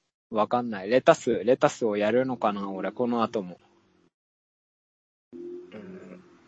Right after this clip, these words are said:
Speaker 2: 仕事はしんどいって、何がしんどいの？
Speaker 1: いや、本当に全部、もう体力ぜいぜい言うぐらい。
Speaker 2: あ、そうだもんね。カイちゃん、うん、スタミナ日本である方の人がしんどいって言うんだか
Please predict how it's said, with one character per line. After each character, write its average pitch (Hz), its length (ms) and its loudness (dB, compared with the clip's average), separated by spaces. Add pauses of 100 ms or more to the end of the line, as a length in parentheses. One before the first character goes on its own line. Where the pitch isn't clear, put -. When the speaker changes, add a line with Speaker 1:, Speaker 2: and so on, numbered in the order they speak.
(340)
Speaker 2:
仕 - 260 -14
事 151 320 -4
は 170 100 -6 (180)
し 135 140 -6
ん 135 200 -4
ど - 80 -2
い 69 240 -2
っ - 20 -8
て、 - 100 -4 (680)
何 - 240 0
が 50 120 4
し - 100 0
ん - 180 -4
ど - 60 -4
い - 120 -4 (1040)
の？ 120 60 -6
Speaker 1:
い - 20 -4
や、 120 100 4
本 127 320 0
当 120 140 -4
に 110 180 -2
全 151 340 0
部、 101 240 -4
も 92 160 -14
う - 60 -20
体 143 240 6
力 104 240 -2
ぜ 139 320 8
い - 40 6
ぜ 127 160 4
い 104 120 2
言 101 120 -4
う 101 40 -8
ぐ 101 100 -2
ら 90 140 0
い。 - 40 -20 (800)
Speaker 2:
あ、 - 140 -18
そ 104 200 -14
う - 20 -12
だ 92 60 -12
も - 280 -18
ん 107 40 -18
ね。 104 180 -16
カ 110 140 -10
イ 107 60 -10
ち 110 80 -18
ゃ 107 40 -16
ん、 - 40 -18 (720)
う 113 40 -20
ん、 107 260 -20
ス - 120 -20
タ 120 140 -12
ミ 117 140 -12
ナ 117 140 -10
日 110 160 -10
本 117 200 -10
で 95 80 -12
あ 95 140 -10
る 104 120 -14
方 104 200 -14
の - 120 -18
人 - 200 -20
が - 160 -16
し - 180 -18
ん - 80 -14
ど 87 100 -8
い - 40 -10
っ - 20 -20
て - 200 -20
言 - 100 -18
う - 40 -18
ん - 40 -18
だ - 60 -16
か - 80 -16